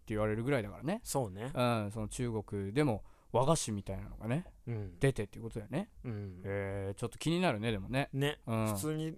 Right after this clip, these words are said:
Speaker 2: なんか食べてみたい。
Speaker 1: うん。
Speaker 2: で、堂々の第一位が、
Speaker 1: はい。
Speaker 2: クロッフルって食べ物っすね。
Speaker 1: クロッフル。
Speaker 2: クロッフル。
Speaker 1: ええ、聞いたことないの急に来たね。
Speaker 2: <laughs> うん。
Speaker 1: うん、
Speaker 2: なんだこれって。
Speaker 1: なんとなく今んとこ想像できたけど、
Speaker 2: そう。
Speaker 1: 急にね。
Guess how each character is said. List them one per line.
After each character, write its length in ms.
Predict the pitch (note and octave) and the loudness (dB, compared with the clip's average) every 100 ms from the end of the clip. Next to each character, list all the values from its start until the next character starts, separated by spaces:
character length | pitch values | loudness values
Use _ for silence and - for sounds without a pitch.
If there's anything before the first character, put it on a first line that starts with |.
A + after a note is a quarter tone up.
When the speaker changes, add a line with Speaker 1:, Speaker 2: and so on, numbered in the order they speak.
| - | -6
Speaker 2:
な 140 | E3 | -4
ん 40 | C#3 | -2
か 200 | E2+ - - | -4 -8 -4
食 120 | - | -4
べ 60 | |
て 100 | - | -4
み 120 | F#2+ F2+ | -8 -8
た 100 | G2+ | -10
い。 100 | - - | -8 -2
Speaker 1:
う 60 | |
ん。 300 | C3 B2+ F#2+ - _ - - | 0 2 -2 -8 _ -10 -4
Speaker 2:
で、 120 | D3 | -2
堂 320 | C3+ E3+ G#3 | 2 6 6
々 280 | G3+ G3 G3+ | 8 6 6
の 100 | F#3+ | 2
第 240 | F3 F#3 B2+ | 4 4 2
一 300 | - C#3 A2 | 2 0 2
位 20 | |
が、 160 | A2 | 4
Speaker 1:
は 220 | A2 E3+ C#3+ | 10 10 10
い。 140 | G2+ - - - - - - - _ _ - | 4 -8 -20 -20 -20 -20 -20 -20 _ _ -6
Speaker 2:
ク 220 | - F3 | 4 8
ロ 100 | G3 | 8
ッ 20 | |
フ 260 | F#3+ - C3 | 6 0 0
ル 80 | F#2+ | 0
っ 40 | |
て 200 | - A#2+ - | -6 -8 -6
食 160 | G2+ | -8
べ 40 | G2+ | -6
物 120 | G2 | -8
っ 20 | - | -4
す 120 | D3 | 0
ね。 120 | D3+ | 4
Speaker 1:
ク 240 | F3+ G3 | 8 12
ロ 160 | G#3+ B3 | 12 12
ッ 20 | |
フ 300 | - - C3+ | 12 4 2
ル。 200 | A#2+ G#2+ - - | 2 0 -4 0
Speaker 2:
ク 180 | F3+ | 8
ロ 120 | F#3+ G#3 | 10 10
ッ 20 | |
フ 320 | - - C#3 | 8 0 2
ル。 100 | B2+ | 8
Speaker 1:
え 280 | C#3 A2+ G#2 | 8 8 4
え、 20 | |
聞 200 | - A3 | 2 4
い 40 | A3 | 8
た 120 | A#3+ | 8
こ 80 | G3+ | 8
と 100 | D3+ | 8
な 220 | D3 F#3 | 10 10
い 40 | |
の 80 | C3+ | 8
急 160 | - C#3+ | 4 2
に 60 | |
来 80 | C3+ | 6
た 100 | C3+ | 6
ね。 200 | A2+ G#3 | 8 8
Speaker 2:
<laughs> 100 | - | 10
う 40 | |
ん。 260 | F#3 D3+ A#2+ | 10 10 10
Speaker 1:
う 160 | D3+ C#3+ | 10 12
ん、 20 | |
Speaker 2:
な 180 | F#3+ C#4 | 12 12
ん 120 | B3+ | 12
だ 120 | F#3+ | 12
こ 140 | D#4 | 12
れ 80 | - | 12
っ 40 | G#3 | 10
て。 40 | |
Speaker 1:
な 0 | |
ん 0 | |
と 40 | |
な 40 | C#3 | 8
く 40 | |
今 220 | G3+ B3 | 6 6
ん 80 | C4 | 6
と 140 | B3 B3+ | 4 6
こ 120 | A#3 | 8
想 260 | B3 A#3+ | 8 10
像 180 | A#3+ A#3 | 10 10
で 100 | A#3+ | 10
き 60 | A#3+ | 8
た 120 | F#3+ | 6
け 80 | A#2+ | 6
ど、 160 | C3 B2+ | 6 8
Speaker 2:
そ 300 | D3+ A#2+ G#2+ | 8 8 4
う。 40 | |
Speaker 1:
急 400 | - C#4 D4 D4+ | 4 8 10 10
に 120 | D4 C#4 | 8 8
ね。 220 | D4+ | 6